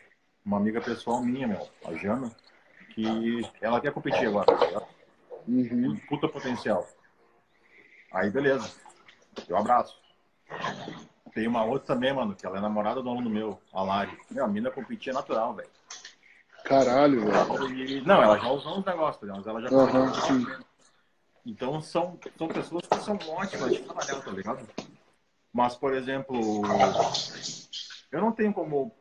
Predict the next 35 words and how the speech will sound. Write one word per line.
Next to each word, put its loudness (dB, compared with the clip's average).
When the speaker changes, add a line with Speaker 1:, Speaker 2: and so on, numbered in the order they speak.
Speaker 1:
ah, 2
conhecimento -8
suficiente, -8
velho. -2
Toda 0
essa 2
parte, 2
meu, -6
de, -14
de -14
postural 2
e -10
toda -10
essa -4
porra, -2
pra -2
colocar 0
uma 2
atleta -6
do -8
lado -2
da, -4
uma -4
atleta -10
do -6
high, -2
por -8
exemplo. -10
Vamos 4
ser -2
Speaker 2:
Uhum. 4
Speaker 1:
sinceros. -2
Não -8
dá, 2
mano. -6